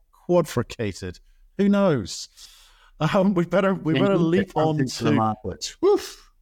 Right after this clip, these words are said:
Speaker 1: I know,
Speaker 2: Quadrificated.
Speaker 1: I know. Too much fun. Too much fun.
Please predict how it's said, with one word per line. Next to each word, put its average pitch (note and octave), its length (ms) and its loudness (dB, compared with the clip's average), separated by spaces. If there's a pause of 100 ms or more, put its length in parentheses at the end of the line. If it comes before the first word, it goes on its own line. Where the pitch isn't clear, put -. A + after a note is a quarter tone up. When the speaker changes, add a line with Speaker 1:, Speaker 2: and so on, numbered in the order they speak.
(600)
Speaker 1:
I D3+ 260 2
know, C#3 240 2
Speaker 2:
Quadrificated. G2+ 220 -4
Speaker 1:
I C3+ 120 0
know. A#2+ 300 0 (500)
Too F3+ 220 0
much C#3+ 200 -2
fun. F#2+ 320 -2 (440)
Too E3 180 -2
much - 180 -4
fun. G#2+ 240 -2